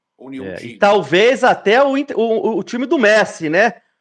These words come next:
Speaker 1: O time do Messi não deve ser.
Speaker 2: Que é muito cascalho, né? É muito
Speaker 1: Há
Speaker 2: dinheiro, né?
Speaker 1: possibilidade de, em última hipótese, o Flamengo fazer um jogo treino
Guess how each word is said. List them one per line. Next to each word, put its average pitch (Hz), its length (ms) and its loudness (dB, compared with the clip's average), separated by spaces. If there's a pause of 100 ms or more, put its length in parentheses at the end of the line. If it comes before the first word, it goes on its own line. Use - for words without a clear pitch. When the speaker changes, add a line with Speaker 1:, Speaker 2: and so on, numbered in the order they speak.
(140)
Speaker 1:
O 151 100 -18
time 151 200 -20
do 156 120 -14
Messi 160 340 -12
não 151 160 -12
deve 147 220 -10
ser. - 280 -20
Speaker 2:
Que 226 100 4
é 220 100 6
muito 214 340 4
cascalho, 165 640 4
né? 190 240 6
É 220 80 6
muito 196 380 4
Speaker 1:
Há - 20 -2
Speaker 2:
dinheiro, 151 540 2
né? 160 140 2
Speaker 1:
possibilidade 156 680 -4
de, 139 180 -16
em 165 140 -14
última 185 480 -12
hipótese, 156 640 -8
o 160 40 -20
Flamengo 151 420 -10
fazer 143 460 -14
um 160 160 -16
jogo 160 380 -16
treino 160 640 -14